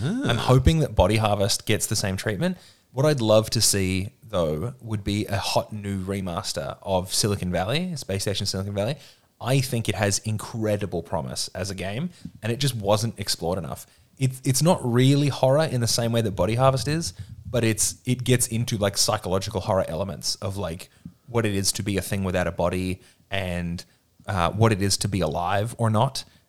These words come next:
Speaker 2: as, like, an artificial intelligence. Are you a thing?
Speaker 1: Oh, wow. It's got, it, it's got a nine point five out of ten on I, on I G N.
Speaker 2: It's really fucking good. This is what I mean. There's a lot of stuff that
Speaker 1: Came out in nineteen ninety-eight.
Speaker 2: Yeah, there you go. We, we, we weren't ready for some of these concepts, but we wanted them.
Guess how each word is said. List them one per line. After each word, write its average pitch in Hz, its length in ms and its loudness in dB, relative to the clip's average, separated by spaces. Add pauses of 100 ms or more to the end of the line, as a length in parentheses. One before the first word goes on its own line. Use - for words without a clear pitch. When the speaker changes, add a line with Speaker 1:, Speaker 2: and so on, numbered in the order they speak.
Speaker 2:
as, 104 120 -2
like, 98 240 -2
an 107 120 -4
artificial 98 480 -4
intelligence. 104 580 -4
Are 95 160 -4
you 101 220 -4
a - 20 0
thing? 120 380 -4 (320)
Speaker 1:
Oh, 131 100 2
wow. 113 240 2
It's 87 140 0
got, - 260 2
it, 113 200 0
it's - 240 0 (180)
got 127 200 4
a - 0 -
nine 85 340 0
point 101 260 -2
five 98 280 0
out 92 80 0
of 78 60 -4
ten 95 180 -4
on 90 120 -2
I, 80 280 -4
on 82 120 -4
I 78 120 -2
G 76 160 -8
N. 87 240 -10
Speaker 2:
It's - 140 -10
really 101 300 -2
fucking 95 320 -4
good. 82 240 -8 (400)
This 160 120 8
is 175 80 8
what 185 80 8
I 147 60 10
mean. 113 280 6
There's 151 240 6
a 175 60 6
lot 120 260 8
of 127 80 4
stuff 90 520 2 (180)
that 95 300 -2
Speaker 1:
Came 120 140 2
out 127 100 4
in 104 60 -2
nineteen 104 220 2
ninety-eight. 80 540 -4
Speaker 2:
Yeah, 104 160 2
there 104 100 6
you 95 60 2
go. 82 180 -2 (160)
We, 127 360 4
we, 127 360 4 (540)
we 131 160 4
weren't 127 320 0
ready 113 320 4
for 127 120 0
some 127 200 2
of 123 60 4
these 123 140 2
concepts, 175 560 0
but - 160 -4
we 113 80 2
wanted 104 340 0
them. 233 220 -2